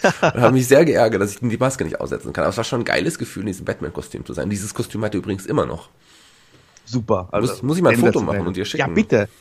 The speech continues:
Speaker 2: Ich finde, das, das ist wirklich ein wunderschöner Anzug, nur eben sehr, sehr schwer zu tragen. Ja, bevor ich noch auf den Inhalt des Films eingehe, vielleicht noch ein paar Personalien, nämlich ganz, ganz wichtig,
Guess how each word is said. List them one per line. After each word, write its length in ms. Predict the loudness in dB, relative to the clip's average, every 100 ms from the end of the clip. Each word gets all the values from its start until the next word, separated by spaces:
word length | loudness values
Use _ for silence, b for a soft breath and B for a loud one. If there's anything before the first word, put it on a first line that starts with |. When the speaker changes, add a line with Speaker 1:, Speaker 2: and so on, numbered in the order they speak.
| -18
Speaker 2:
Ich 80 | -4
finde, 160 | 2 2
das, 100 | 2
das 120 | 2
ist 80 | 2
wirklich 200 | 0 2
ein 180 | 4
wunderschöner 540 | 6 6 6 2 0 4
Anzug, 460 | 2 2 -2 -2 B B B B
nur 100 | 4
eben 160 | 6 6
sehr, 180 | 6 4
sehr 280 | 6 4 B B
schwer 400 | -14 0 2 2
zu 120 | -2 -6
tragen. 420 | 2 4 4 2
Ja, 40 |
bevor 280 | 2 4 2
ich 80 | 4
noch 140 | -2
auf 140 | -2 -10
den 120 | -8
Inhalt 380 | -4 2 2 0
des 120 | -4
Films 220 | -2 0
eingehe, 320 | 0 0 -2
vielleicht 340 | 0 0 0 _ b b b b -2
noch 140 | -2
ein 180 | 2 2
paar 280 | 4 4 4
Personalien, 760 | 2 4 4 6 4 4 4 4
nämlich 260 | 0 0
ganz, 320 | 0 2 0
ganz 280 | 0 -2 0
wichtig, 440 | -2 -2 -2 -6